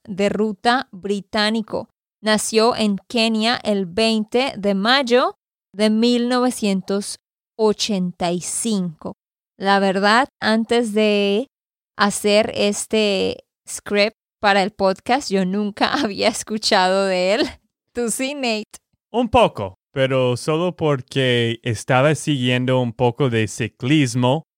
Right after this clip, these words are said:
Speaker 2: porque he leído un libro que me encantó este año. Este libro se llama The Secret Race. Es
Speaker 1: Ujú.
Speaker 2: con alguien que estaba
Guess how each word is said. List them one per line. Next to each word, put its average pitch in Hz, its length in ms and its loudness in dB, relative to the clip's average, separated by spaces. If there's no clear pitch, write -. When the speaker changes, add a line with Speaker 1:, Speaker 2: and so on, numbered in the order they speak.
Speaker 2:
porque 117 420 0
he 135 60 2
leído 131 500 2
un 120 180 -2
libro 127 400 0
que 110 280 -2
me 107 180 -2
encantó 120 720 0
este 117 420 -2
año. 113 480 -2
Este 113 240 -4
libro 120 480 2
se 117 240 -2
llama 113 600 0
The 120 200 2
Secret 139 600 -2
Race. 120 680 0
Es 202 220 2
Speaker 1:
Ujú. 208 240 0
Speaker 2:
con 123 300 -4
alguien 135 560 2
que 120 240 -2
estaba 120 560 0